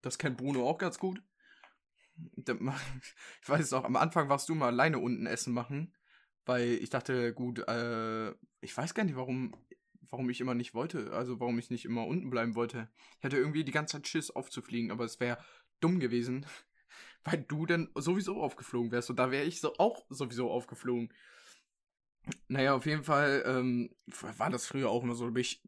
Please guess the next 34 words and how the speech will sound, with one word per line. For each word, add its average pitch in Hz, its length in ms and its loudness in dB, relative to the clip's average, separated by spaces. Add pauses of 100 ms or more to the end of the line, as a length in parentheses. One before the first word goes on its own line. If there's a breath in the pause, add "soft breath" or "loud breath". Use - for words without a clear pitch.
(160)
immer - 140 -4
direkt 123 320 -2
nach - 180 -4
oben, 143 400 -2
hab 131 220 -4
ich 120 100 -6
schön 135 160 0
auf 123 140 2
seinen 123 160 0
Stuhl 143 260 -4
gesetzt, 139 460 0
wollte 127 160 2
eigentlich 127 220 0
ein 127 100 0
bisschen 131 220 0
Musik 131 280 0
anmachen, 147 320 2
dann 135 100 -2
hab 127 100 0
ich - 80 -12
gemerkt, 123 280 -2
dass 120 140 -2
der 120 80 -2
Stuhl 151 260 -4
ganz 151 160 -2
bequem 143 340 -2
ist, 120 60 -2
bin 123 140 4
ich 120 40 2
einfach 117 200 2
eingepennt 120 420 0
auf - 80 -8
dem 123 100 -2
Stuhl. 123 360 -6